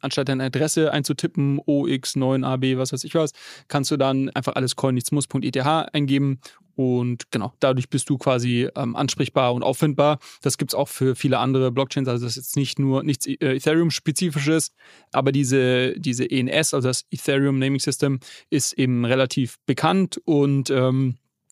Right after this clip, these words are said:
im Mai oder im Mai beziehungsweise Juni war es schon so, dass es da wieder mal einen riesen Hype gab und alle Leute angefangen haben, die mit drei Ziffern beziehungsweise mit vier Ziffern aufzukaufen.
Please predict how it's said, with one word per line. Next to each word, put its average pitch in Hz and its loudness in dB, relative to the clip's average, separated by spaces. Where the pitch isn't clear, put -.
im 135 4
Mai 143 4
oder 131 -2
im 139 -4
Mai 139 0
beziehungsweise 131 0
Juni 143 0
war 139 0
es 135 -2
schon 143 0
so, 143 4
dass 131 0
es 123 -4
da 131 2
wieder 135 2
mal 131 2
einen 131 0
riesen 139 0
Hype 165 2
gab 160 2
und 147 0
alle 147 2
Leute 139 2
angefangen 139 0
haben, 139 2
die 143 -2
mit 143 0
drei 147 2
Ziffern 165 2
beziehungsweise 143 0
mit 135 -2
vier 160 0
Ziffern 135 -2
aufzukaufen. 147 0